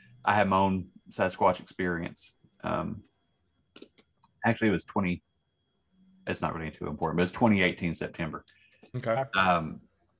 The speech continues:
Speaker 1: I, I was hunting, and I wound up, long story short, had something thrown at me. Uh,
Speaker 2: Really?
Speaker 1: Yeah.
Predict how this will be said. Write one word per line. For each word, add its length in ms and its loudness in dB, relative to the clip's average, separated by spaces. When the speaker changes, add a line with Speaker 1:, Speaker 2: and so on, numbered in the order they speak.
Speaker 1:
I, 280 4
I 80 2
was 240 0
hunting, 480 2
and 280 2
I 120 6
wound 320 6
up, 260 2
long 200 4
story 220 -2
short, 340 0
had 140 -2
something 300 -2
thrown 420 2
at 220 2
me. 200 -6
Uh, 320 2
Speaker 2:
Really? 260 4
Speaker 1:
Yeah. 680 4